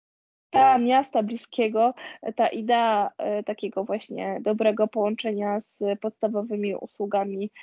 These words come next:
e, jest tym, czym, e, czego potrzebujemy, żeby tworzyć takie przestrzenie, mm, przestrzenie inkluzywne.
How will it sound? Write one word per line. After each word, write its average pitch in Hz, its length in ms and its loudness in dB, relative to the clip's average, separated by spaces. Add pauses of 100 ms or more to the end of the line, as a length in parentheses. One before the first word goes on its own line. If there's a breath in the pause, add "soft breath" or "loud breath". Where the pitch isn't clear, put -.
(240 loud breath)
e, 208 200 2
jest 220 300 0 (140)
tym, 220 440 0
czym, 208 440 -4 (920 loud breath)
e, 233 500 8
czego 302 220 -2
potrzebujemy, 311 840 2
żeby 220 220 -4
tworzyć 226 440 -2
takie 214 260 -4
przestrzenie, 202 840 -4 (280 loud breath)
mm, 214 360 0
przestrzenie 220 540 -4
inkluzywne. 202 800 0